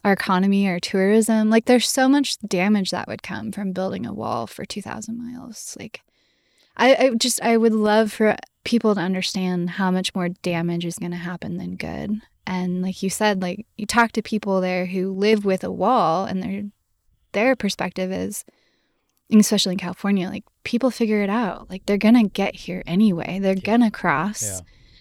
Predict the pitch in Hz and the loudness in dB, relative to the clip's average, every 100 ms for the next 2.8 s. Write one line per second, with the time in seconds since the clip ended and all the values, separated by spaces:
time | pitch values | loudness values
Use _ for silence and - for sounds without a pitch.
0 | _ _ _ _ - - 208 208 202 196 | _ _ _ _ -14 -4 0 2 2 -2
1 | - _ _ _ - 226 233 214 220 - | -6 _ _ _ 0 4 4 2 0 -2
2 | - 190 214 226 - - - | -2 4 6 4 0 -18 -14